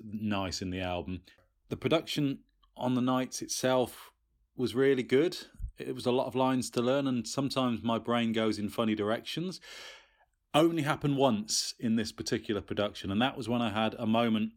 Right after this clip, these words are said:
when my best mate was in the audience, and we both really like Alan Partridge. So I think it was the dinner party scene when I was, my character was talking to Robert,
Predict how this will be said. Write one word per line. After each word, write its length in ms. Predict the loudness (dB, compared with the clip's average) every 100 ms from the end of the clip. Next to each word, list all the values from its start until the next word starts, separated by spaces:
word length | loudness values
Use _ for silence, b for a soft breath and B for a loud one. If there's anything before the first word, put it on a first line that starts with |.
| _
when 160 | 0
my 80 | 0
best 260 | 0 -2 2
mate 280 | 2 2 -2
was 160 | -4 -2
in 120 | -2
the 100 | -2
audience, 560 | -2 -4 -6 -6 -8 B B B B -2
and 80 |
we 80 | 0
both 300 | 2 0 2
really 160 | 2 4
like 260 | 2 0
Alan 260 | 0 0 -2
Partridge. 760 | 0 0 0 -6 -10 -8 -10 -10
So 360 | 0 2 2 -4 _
I 80 | -12
think 220 | -6 -6
it 80 | -6
was 120 | -10
the 100 | -12
dinner 240 | -4 -2 -2
party 360 | -2 -2 -2
scene 380 | -6 -2 -2 0
when 100 | -2
I 100 | 0
was, 140 | -2 -4 _ -20 -16 -2
my 180 | 0
character 420 | 2 0 0 -2 -4
was 120 | -2
talking 260 | -2 -2 -2
to 100 | 0
Robert, 400 | 0 0 -8